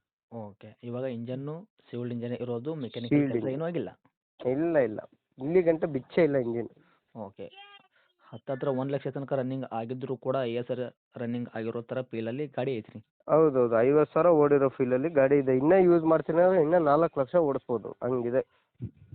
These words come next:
Speaker 1: ಓಕೆ ಸರ್, ಈ ಗಾಡಿ ಒಳಗೆ ಇಂಟೀರಿಯರ್ ಎಲ್ಲ ಏನೇನು ಸಿಗ್ತೈತ್ರಿ? ಫೀಚರ್ಸು, ಕಂಪ್ನಿ ಫಿಟೆಡ್ ಬಂದಿರೋದು, ಮತ್ತೆ ತಮ್ಮ ಕಡೆಯಿಂದ ಏನಾದ್ರು ಎಕ್ಸ್ಟ್ರಾ ಫಿಟೆಡ್ ಮಾಡಿಸಿರೋದು ಆಗಿರ್ಬೋದು.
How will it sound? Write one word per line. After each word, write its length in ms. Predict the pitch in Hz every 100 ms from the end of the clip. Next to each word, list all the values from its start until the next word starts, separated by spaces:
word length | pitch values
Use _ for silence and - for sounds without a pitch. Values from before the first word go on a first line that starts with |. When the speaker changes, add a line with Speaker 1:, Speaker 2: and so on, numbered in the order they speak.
| -
Speaker 1:
ಓಕೆ 340 | 120 98 95
ಸರ್, 360 | - 110 95 -
ಈ 160 | 147
ಗಾಡಿ 180 | 147 147
ಒಳಗೆ 200 | 151 160
ಇಂಟೀರಿಯರ್ 440 | 135 135 165 165 151
ಎಲ್ಲ 120 | 143
ಏನೇನು 240 | 131 131
ಸಿಗ್ತೈತ್ರಿ? 340 | 131 123 123 120
ಫೀಚರ್ಸು, 540 | 117 113 120 131 131
ಕಂಪ್ನಿ 300 | 120 117 127
ಫಿಟೆಡ್ 280 | 120 127 120
ಬಂದಿರೋದು, 520 | 120 117 120 123 143
ಮತ್ತೆ 280 | 127 117 127
ತಮ್ಮ 200 | 120 120
ಕಡೆಯಿಂದ 260 | 123 123
ಏನಾದ್ರು 240 | 117 117 120
ಎಕ್ಸ್ಟ್ರಾ 260 | 120 123
ಫಿಟೆಡ್ 220 | 123 117 117
ಮಾಡಿಸಿರೋದು 420 | 110 - 123 113
ಆಗಿರ್ಬೋದು. 500 | 113 107 101 101